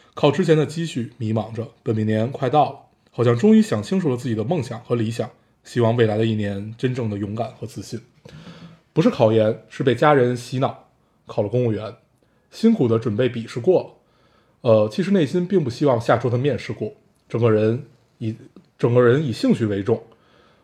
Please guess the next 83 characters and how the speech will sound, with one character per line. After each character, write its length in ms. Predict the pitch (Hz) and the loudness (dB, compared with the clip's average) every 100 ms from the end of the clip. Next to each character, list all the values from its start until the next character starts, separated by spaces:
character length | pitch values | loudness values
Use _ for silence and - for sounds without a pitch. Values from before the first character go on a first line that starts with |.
| - | -4
考 200 | - 131 | 2 4
上 140 | 156 | 4
之 100 | 180 | 2
后， 220 | 214 156 | 4 4
工 180 | - 180 | 4 2
作 140 | 165 | 2
生 180 | 123 156 | 2 0
活 180 | 135 120 | 2 2
应 140 | 127 | 2
该 180 | 131 131 | 0 0
不 120 | 123 | 0
会 100 | 123 | -4
太 140 | 117 117 | -6 -4
开 180 | - 113 | -6 -4
心 220 | 147 143 | -4 -4
吧？ 260 | 135 - - _ | -6 -8 -20 _
毕 120 | 123 | -4
竟 120 | 123 | -4
上 220 | 120 127 | 0 0
一 40 | 113 | 0
份 160 | 127 | 0
儿 60 | 117 | 2
大 140 | 131 | 2
众 140 | 123 127 | 0 -2
看 160 | 131 | -4
起 60 | 117 | -2
来 100 | 107 | -4
很 140 | 117 | -2
好 160 | 131 120 | 0 0
的 80 | 110 | -2
工 180 | 143 160 | -4 0
作 220 | 143 - | 0 -2
就 100 | - | -10
是 80 | 110 | -8
这 80 | 107 | -6
么 100 | 101 | -8
辞 200 | - 110 | -8 -10
职 200 | 101 110 | -10 -12
的。 140 | 110 - - _ - _ _ | -14 -16 -20 _ -20 _ _
没 160 | 139 190 | 2 4
考 160 | 147 | 6
上 180 | 151 147 | 6 4
我， 320 | 117 110 110 - | 4 2 -6 -4
没 140 | 147 | -2
考 120 | 165 | 0
上 160 | 123 180 | 2 2
的 60 | 123 | 2
话， 260 | 131 110 | 2 0
我 120 | 113 | -2
就 40 | 110 | -4
真 200 | 147 156 | -2 0
正 120 | 135 | -2
朝 160 | 113 120 | -2 -2
着 60 | |
自 140 | 120 117 | -2 -4
己 40 | |
的 80 | 104 | -4
理 140 | 107 | -2
想 180 | 135 110 | -2 -2
去 180 | - 135 | -2 -6
了， 60 | - - _ | -6 -16 _
不 100 | 151 | -2
能 100 | 120 | 0
再 140 | 120 117 | 0 0
以 100 | 101 | 0
家 220 | 151 143 | 2 2
人 100 | 117 | 0
的 100 | 117 | 0
要 180 | 151 175 | 0 0
求 140 | 117 | -2
为 100 | 110 | -4
借 180 | 113 127 | -2 -4
口 200 | 107 110 | -4 -8
躲 160 | 110 101 | -8 -8
在 100 | 98 | -8
舒 180 | - | -6
适 120 | 120 104 | -8 -4
圈 160 | 131 | -2
儿。 100 | 127 - _ _ _ - | -4 -6 _ _ _ -2
明 140 | 131 | 2
年 380 | 165 135 143 - _ | 4 4 2 -8 _
今 200 | - 139 | -4 -2
日 240 | 139 110 | 0 -4